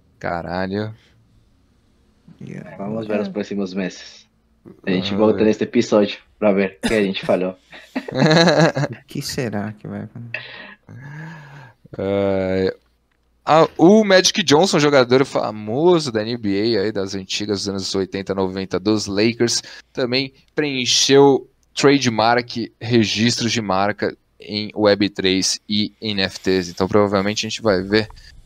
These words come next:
Speaker 1: algumas N F Ts do Magic Johnson rolando aí, em breve.
Speaker 2: Caramba.
Speaker 1: N F Ts de artistas famosos dão certo na Web três?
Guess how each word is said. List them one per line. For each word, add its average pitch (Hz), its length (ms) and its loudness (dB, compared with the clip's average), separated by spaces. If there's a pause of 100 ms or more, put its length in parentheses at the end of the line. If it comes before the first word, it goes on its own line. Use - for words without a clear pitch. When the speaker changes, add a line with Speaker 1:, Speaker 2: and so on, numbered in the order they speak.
(100)
Speaker 1:
algumas 123 460 2
N 123 120 0
F 110 140 -2
Ts 113 220 2
do 101 200 -2 (120)
Magic 104 580 0
Johnson 98 800 -2
rolando 90 540 0
aí, 82 280 -4 (220)
em 98 160 -8
breve. - 560 -4 (800)
Speaker 2:
Caramba. 160 220 -6
Speaker 1:
N 190 80 2
F 190 120 0
Ts 185 240 4
de 170 280 2
artistas 175 640 0
famosos 139 540 2
dão 208 280 -6
certo 180 560 0
na 127 100 -2
Web 107 260 -2
três? 147 680 -8